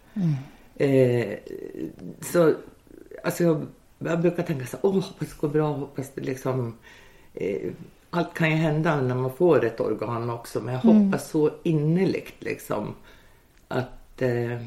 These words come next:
Speaker 2: nej, jag tänker faktiskt på honom och önskar liksom, 'Åh, hoppas det går bra för dig' och sådär." Så det har hjälpt mig.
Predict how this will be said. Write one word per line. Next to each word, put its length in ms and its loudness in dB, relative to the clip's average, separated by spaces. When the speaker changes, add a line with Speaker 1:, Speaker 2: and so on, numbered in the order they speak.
Speaker 2:
nej, 280 2
jag 200 -2
tänker 380 -2
faktiskt 520 -10
på 80 -6
honom 380 -8
och 100 -8
önskar 360 -8
liksom, 600 -10
'Åh, 360 -2
hoppas 300 -8
det 100 -12
går 100 -8
bra 360 -6
för 80 -4
dig' 360 -4
och 120 -4
sådär." 340 -8
Så 140 2
det 80 8
har 160 8
hjälpt 400 4
mig. 260 -6